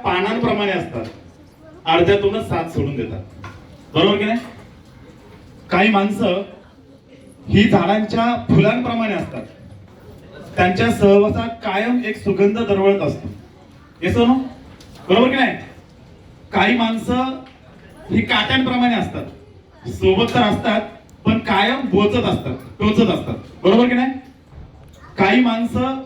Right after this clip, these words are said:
ही झाडांच्या सावलीप्रमाणे असतात, कायम मायेची शांत सावली देतात. काही माणसं ही झाडांच्या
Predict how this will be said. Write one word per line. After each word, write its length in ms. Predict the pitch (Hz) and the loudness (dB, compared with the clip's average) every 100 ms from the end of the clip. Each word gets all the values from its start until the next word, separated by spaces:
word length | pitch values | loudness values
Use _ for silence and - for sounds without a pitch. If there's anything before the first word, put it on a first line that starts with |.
| 190 | -6
ही 160 | 220 | -4
झाडांच्या 540 | - 185 226 226 247 254 | -2 -2 -4 -6 -2 -2
सावलीप्रमाणे 720 | - 185 190 247 254 247 240 | 2 2 4 2 2 0 -2
असतात, 260 | 202 - - - - - - - - - | -4 -8 -14 -18 -20 -20 -20 -20 -20 -8
कायम 400 | 196 196 240 262 220 | -2 2 2 2 -2
मायेची 520 | 185 185 220 - 254 | -2 0 -2 -2 -4
शांत 380 | 214 - 196 214 | -2 -2 -2 -4
सावली 480 | 143 - 165 170 208 | -6 -4 -4 -2 0
देतात. 280 | 196 180 123 - - - - - - - - - | 0 0 -4 -10 -18 -20 -20 -20 -20 -20 -20 -6
काही 260 | 214 202 240 | 0 2 2
माणसं 580 | 233 220 233 - 240 262 262 - - - | 2 2 0 0 -2 -2 -8 -18 -20 -8
ही 100 | 202 | -4
झाडांच्या 460 | 180 180 220 220 | 0 2 0 -2